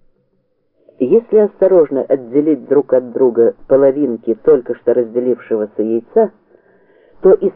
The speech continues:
каждой клеточки может развиться полноценный организм. Даже после второго деления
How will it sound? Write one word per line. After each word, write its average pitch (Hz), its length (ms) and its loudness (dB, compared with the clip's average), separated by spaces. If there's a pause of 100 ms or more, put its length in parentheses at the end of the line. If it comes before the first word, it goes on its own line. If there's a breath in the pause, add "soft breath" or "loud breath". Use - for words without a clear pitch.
каждой 160 460 2
клеточки 156 800 -4 (300 soft breath)
может 233 440 2
развиться 202 920 0 (160)
полноценный 156 920 0
организм. 98 680 -8 (840)
Даже 214 300 2
после 214 340 2
второго 151 500 2
деления 120 640 -2